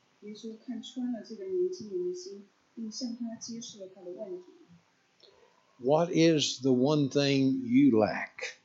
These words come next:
Speaker 1: 今天你所缺少的是哪一件事？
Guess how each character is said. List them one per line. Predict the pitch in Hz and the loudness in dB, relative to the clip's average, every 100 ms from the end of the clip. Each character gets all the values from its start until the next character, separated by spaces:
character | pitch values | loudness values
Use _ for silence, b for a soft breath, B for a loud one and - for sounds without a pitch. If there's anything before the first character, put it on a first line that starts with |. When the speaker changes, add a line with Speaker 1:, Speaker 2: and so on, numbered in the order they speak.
| _ _ _ _ _ | _ _ _ _ _
Speaker 1:
今 | 247 247 | -2 -2
天 | 247 240 254 | -2 -4 -4
你 | 226 254 | -6 -6
所 | 214 180 | -8 -12
缺 | - 214 | -14 -18
少 | 214 180 | -16 -18
的 | 160 - | -20 -20
是 | - 196 | -12 -10
哪 | 180 | -10
一 | - - | -12 -10
件 | 185 175 | -8 -8
事？ | - - | -10 -18